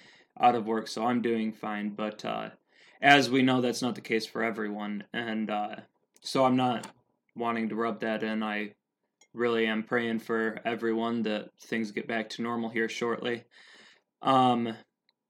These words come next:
so it seems to me to be very vital to be asking questions in this sort of a situation to see what it is we're doing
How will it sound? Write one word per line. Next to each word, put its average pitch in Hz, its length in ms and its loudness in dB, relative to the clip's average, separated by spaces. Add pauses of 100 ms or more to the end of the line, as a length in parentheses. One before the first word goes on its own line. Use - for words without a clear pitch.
(1160)
so 165 640 6 (140)
it 156 300 8
seems 220 460 6
to - 160 0
me 147 500 4 (280)
to 139 100 -2
be 131 160 2
very 131 640 6 (1900)
vital 123 840 4 (240)
to 135 220 2
be 127 260 2
asking 151 420 8
questions 127 460 0
in 120 100 0
this 120 160 -4
sort 127 260 2
of 113 80 -2
a 117 60 -2
situation 117 600 -2
to 113 60 -2
see 135 280 0
what 117 560 0
it 123 100 2
is 120 460 0
we're 117 160 -2
doing 117 560 -2